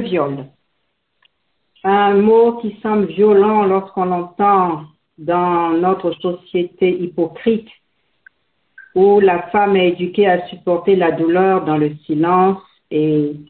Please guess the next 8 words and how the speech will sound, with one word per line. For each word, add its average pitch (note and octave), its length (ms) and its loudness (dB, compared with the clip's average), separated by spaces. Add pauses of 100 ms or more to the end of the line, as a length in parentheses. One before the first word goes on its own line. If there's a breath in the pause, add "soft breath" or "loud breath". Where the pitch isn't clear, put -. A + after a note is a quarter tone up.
(600)
des D#3 220 -2
coutumes G3 680 -2
et E3 140 2
des D#3+ 180 0
communautés, F#3+ 600 4
même A3+ 280 2
des G#3 140 0
communautés, F#3+ 920 0